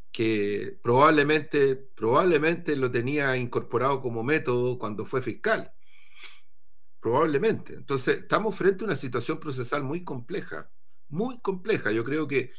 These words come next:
es difícil hablar de error. Aquí lo que hay es una forma de operar desde, eh, un poder del Estado sobre otras instituciones del Estado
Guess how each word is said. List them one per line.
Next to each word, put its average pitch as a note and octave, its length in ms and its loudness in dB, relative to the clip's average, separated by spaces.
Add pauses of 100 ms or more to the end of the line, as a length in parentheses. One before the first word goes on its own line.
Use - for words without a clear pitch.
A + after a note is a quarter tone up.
(380)
es D3 180 4
difícil F3 520 2
hablar D#3 360 2
de B2+ 80 4
error. B2 460 2
Aquí G#2+ 260 -2
lo F#3+ 160 4
que C3 140 2
hay E3+ 280 2
es B2 260 0
una B2 500 -4 (400)
forma C#3 460 4
de A2 120 2
operar C#3 680 4
desde, A2 600 0
eh, G#2 180 -4 (140)
un A#2 220 -8
poder B2 280 4
del A2 140 0
Estado E3 640 2 (360)
sobre A#2 380 0
otras F#3 400 2
instituciones C3 640 0
del A#2+ 120 -2
Estado D3 600 -2